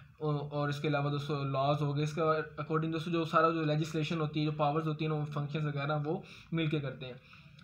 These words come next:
ठीक है, जैसे मतलब का हॉस्पिटल्स हो गए, रोड्स हो गए, इनके ब्रिजेस हो गए, स्कूल्स हो गए, तो उन पे दोस्तों जो काम करना होता है सोसाइटी के लिए, वो सारे मिल के करते हैं दोनों।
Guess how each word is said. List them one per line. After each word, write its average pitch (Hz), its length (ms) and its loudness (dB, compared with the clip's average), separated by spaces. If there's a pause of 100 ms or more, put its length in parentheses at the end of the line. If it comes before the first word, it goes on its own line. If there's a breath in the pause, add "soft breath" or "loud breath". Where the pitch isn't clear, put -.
(100)
ठीक 190 140 0
है, 143 100 -4 (240 loud breath)
जैसे 165 200 -2
मतलब 160 240 2
का 151 260 6
हॉस्पिटल्स 151 600 0
हो 147 120 0
गए, 143 280 -2
रोड्स 147 360 0
हो 143 140 0
गए, 143 260 -4
इनके 151 380 0 (220)
ब्रिजेस 147 320 0
हो 139 180 0
गए, 143 320 -2
स्कूल्स 151 400 0
हो 139 160 0
गए, 147 160 2 (380 loud breath)
तो 190 60 -6
उन 185 200 0
पे 185 100 2
दोस्तों 170 260 0
जो 165 100 0
काम 160 280 4
करना 160 200 2
होता 151 300 0
है 151 100 0
सोसाइटी 151 380 0
के 151 100 0
लिए, 151 120 2
वो 151 60 2
सारे 156 280 2
मिल 151 160 4
के 139 120 -2
करते 123 260 -8
हैं 127 80 -8
दोनों। 123 220 -8